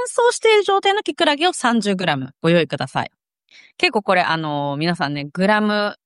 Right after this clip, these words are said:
気をつけた方がいいです。変にちょっと、まあ、十グラムぐらい増やしちゃおうと思ったら、とんでもなくワカメみたいに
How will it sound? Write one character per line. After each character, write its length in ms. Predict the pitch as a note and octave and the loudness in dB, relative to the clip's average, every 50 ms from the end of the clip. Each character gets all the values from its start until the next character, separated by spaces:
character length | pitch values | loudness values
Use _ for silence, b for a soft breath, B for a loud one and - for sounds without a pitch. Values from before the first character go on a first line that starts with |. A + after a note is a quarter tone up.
| _ _ _ _ | _ _ _ _
気 120 | - - | -2 0
を 60 | A3 | 0
つ 80 | G3+ - | 0 -2
け 80 | - F#3+ | -6 -4
た 120 | - D#3 | -4 -2
方 140 | - D#3 D3+ | -2 -2 -4
が 100 | D3 C3+ | -4 -4
い 40 | C3+ | -6
い 20 | C#3 | -6
で 100 | C3 C3+ | -8 -10
す。 140 | - - B B B B B | -12 -16 B B B B B
変 180 | B - D#4+ F4+ | B 2 2 4
に 140 | B3 G3+ - | 2 2 0
ち 80 | - | 0
ょ 20 | C#4+ | -2
っ 40 | C4+ | 0
と、 140 | - F#3+ | 0 0
ま 120 | F#3 A3 A#3+ | 2 2 0
あ、 60 | G3+ | 0
十 240 | G3 - A3+ A#3+ C4 | -2 -2 -2 -2 -2
グ 120 | C4 C#4+ D#4 | 0 0 0
ラ 100 | E4 F4 | 2 2
ム 120 | F4+ F4+ | 0 0
ぐ 80 | E4+ G#4+ | 0 2
ら 120 | G#4 C#4+ | 2 2
い 40 | A#3+ | 0
増 80 | A3 | 0
や 160 | A#3+ A#3 C4+ C#4 | 0 0 0 0
し 60 | - | 0
ち 80 | - | 0
ゃ 100 | A3+ G3+ | 0 0
お 40 | G3+ | 0
う 40 | G3+ | -2
と 100 | - F#3 | -4 -6
思 140 | E3 D#3 D#3+ | -6 -6 -8
っ 20 | |
た 160 | - _ D#3 | -8 _ -4
ら、 180 | D3 D3+ D3+ D3+ | -2 -2 -2 -2
と 140 | - - A#3 | -2 -4 -2
ん 60 | A3+ | -2
で 60 | A#3+ | 0
も 100 | A#3 A3+ | -2 0
な 140 | A3 A#3 B3+ | 0 -2 -2
く 100 | - F3 | -2 -2
ワ 100 | D#3 F#3+ | -2 0
カ 120 | - E4+ | 0 0
メ 100 | F#3+ D#3 | 0 0
み 60 | D#3 D#3+ | -2 -2
た 80 | - | -2
い 100 | C#3+ C3+ | -4 -4
に 80 | C#3 | 0